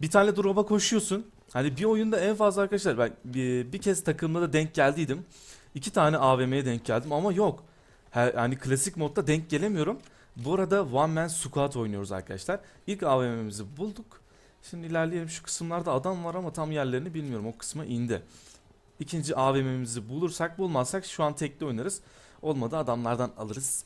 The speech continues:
Bir şekil yaparız yani. Sıkıntı yok. Şimdi ha, şöyle bir şey de var arkadaşlar. Kurmalı da tabanca oynayan çok. Ben de eğer ki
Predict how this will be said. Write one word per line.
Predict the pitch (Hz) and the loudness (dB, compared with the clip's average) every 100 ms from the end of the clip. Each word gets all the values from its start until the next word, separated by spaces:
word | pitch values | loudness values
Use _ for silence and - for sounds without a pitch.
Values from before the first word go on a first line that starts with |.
| - | -8
Bir | |
şekil | - - - | -8 -8 -14
yaparız | 202 - - - - | -14 -14 -16 -16 -18
yani. | - - | -20 -14
Sıkıntı | - - - 98 95 | -10 -10 -10 -12 -12
yok. | 95 - - _ _ - - - - - | -14 -16 -20 _ _ -20 -20 -20 -20 -18
Şimdi | - 139 110 95 - - - | -10 -4 -4 -4 -10 -18 -8
ha, | 113 | -6
şöyle | - 131 | -2 -2
bir | 127 | -2
şey | - 131 | -4 -2
de | |
var | 104 | -2
arkadaşlar. | 101 110 104 95 - | -4 -6 -10 -12 -10
Kurmalı | 107 110 107 110 | -6 -4 -4 -2
da | 117 113 _ _ _ - | -2 -6 _ _ _ -8
tabanca | 110 110 117 113 | -4 -2 -4 -4
oynayan | 110 104 107 | -4 -4 -6
çok. | - 110 - - - - - - | -6 -8 -10 -20 -20 -20 -20 -2
Ben | 110 113 | -2 0
de | 117 113 - - _ _ _ - _ - | 0 0 -2 -12 _ _ _ -20 _ 0
eğer | 113 113 | 2 2
ki | - 117 113 | 0 -2 -2